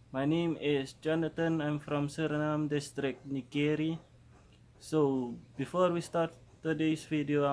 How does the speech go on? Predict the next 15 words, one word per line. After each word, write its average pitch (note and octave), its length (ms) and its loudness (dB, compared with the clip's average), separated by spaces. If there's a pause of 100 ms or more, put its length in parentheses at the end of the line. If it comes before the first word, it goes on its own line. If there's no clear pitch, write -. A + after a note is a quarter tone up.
want C3 160 -4
to C3 80 -6
thank C#3 320 -4
everyone D#3 400 0
that D3 160 0
has C3+ 240 -2
subscribed C#3 640 -4
to C#3+ 80 -4
my C3 160 -2
channel. C#3+ 560 0 (880)
If C3 160 -6
you D3+ 80 2
haven't F3+ 400 2
subscribed E3+ 560 0
yet, D#3+ 240 0